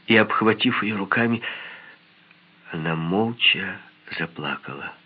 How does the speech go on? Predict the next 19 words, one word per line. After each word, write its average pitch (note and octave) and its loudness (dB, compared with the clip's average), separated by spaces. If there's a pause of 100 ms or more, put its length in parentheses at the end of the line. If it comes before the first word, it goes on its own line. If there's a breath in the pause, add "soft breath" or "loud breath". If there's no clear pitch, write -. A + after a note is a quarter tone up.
(1700)
Но F2 0
вскоре G2+ 0
её D2+ -6
беззвучный E2 -2
плач - -2 (600 loud breath)
перешёл E2 2
в D#2 -8
глухие D#2+ -2
рыдания. C#2+ -4 (1400 loud breath)
Глядя D2 0
на C#2+ -6
неё, D2 -4
я E2+ -6
ждал. C#2 -6 (440 loud breath)
Рыдания E2+ 2
не F2 0
прекращались. - 2 (1400 loud breath)
«Миссис F#2 4
Хэмилл», C#2+ -2